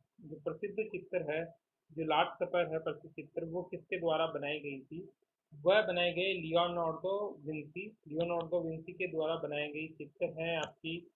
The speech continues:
जो कि लास्ट सपर के द्वारा बनाई गई। तो इसका जो आंसर है वो है लियोनार्डो विंसी।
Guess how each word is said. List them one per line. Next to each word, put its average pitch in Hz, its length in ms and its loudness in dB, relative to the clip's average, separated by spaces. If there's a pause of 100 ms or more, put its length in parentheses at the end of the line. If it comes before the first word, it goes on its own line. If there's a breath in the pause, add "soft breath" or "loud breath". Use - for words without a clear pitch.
(340)
जो 156 160 -6
कि 175 140 -6
लास्ट 160 640 0 (440)
सपर 160 240 -2
के 160 140 -6
द्वारा 151 320 0
बनाई 143 280 -2
गई। 135 200 -8 (500)
तो 170 80 0
इसका 165 200 0
जो 185 200 0
आंसर 165 320 0
है 180 60 4
वो 175 180 2
है 185 240 -2
लियोनार्डो 160 600 0 (460)
विंसी। 143 400 -6